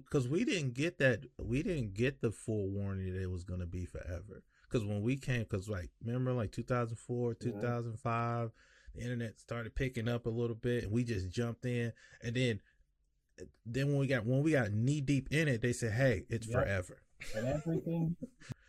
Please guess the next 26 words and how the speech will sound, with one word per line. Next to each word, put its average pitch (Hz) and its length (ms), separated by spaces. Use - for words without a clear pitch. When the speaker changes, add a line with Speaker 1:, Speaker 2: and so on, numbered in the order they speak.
Speaker 1:
We - 220
had 190 80
already 139 300
ran 135 320
through 131 200
all 123 220
the 113 80
terrible 113 400
things 113 260
you're 117 140
not 233 160
Speaker 2:
Oh, 240 80
Speaker 1:
supposed 202 260
to 110 120
Speaker 2:
yeah. 123 80
Speaker 1:
go 120 60
through - 100
Speaker 2:
Oh, 220 120
yeah. 147 160
Speaker 1:
on 117 160
the 123 40
Speaker 2:
And 120 80
they're 143 140
like, 131 40
Speaker 1:
internet. - 160
Speaker 2:
"Yeah, 156 180